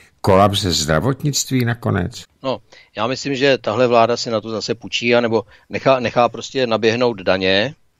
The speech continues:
Speaker 2: na-, naběhnout ceny nahoru, aby měla větší výnosy daní.
Speaker 1: Hmm,
Speaker 2: Jo.
Speaker 1: hmm,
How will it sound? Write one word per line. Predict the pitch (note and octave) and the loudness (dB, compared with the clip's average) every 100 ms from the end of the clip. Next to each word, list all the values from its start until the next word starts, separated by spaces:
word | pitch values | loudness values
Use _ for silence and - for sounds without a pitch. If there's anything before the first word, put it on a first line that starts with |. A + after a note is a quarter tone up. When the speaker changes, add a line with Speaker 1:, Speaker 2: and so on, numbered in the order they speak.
| - | -6
Speaker 2:
na-, | G#2+ A2 | -2 0
naběhnout | A#2 A2+ B2 B2+ A2 - | 0 0 -2 -2 -6 -6
ceny | G2+ G#2 | -6 -4
nahoru, | A2+ G2+ G#2 G#2+ | -2 -2 -2 -2
aby | A2+ G#2 | -2 -2
měla | A2 A2 | -2 -2
větší | G#2+ - A2 | -2 -4 -4
výnosy | G#2+ G#2 A2 | -4 -4 0
daní. | F#2+ E2+ C#2+ - | 0 -2 -8 -4
Speaker 1:
Hmm, | F#2+ F2 | 0 0
Speaker 2:
Jo. | E2 - | 0 -4
Speaker 1:
hmm, | F2 D#2+ | -4 -4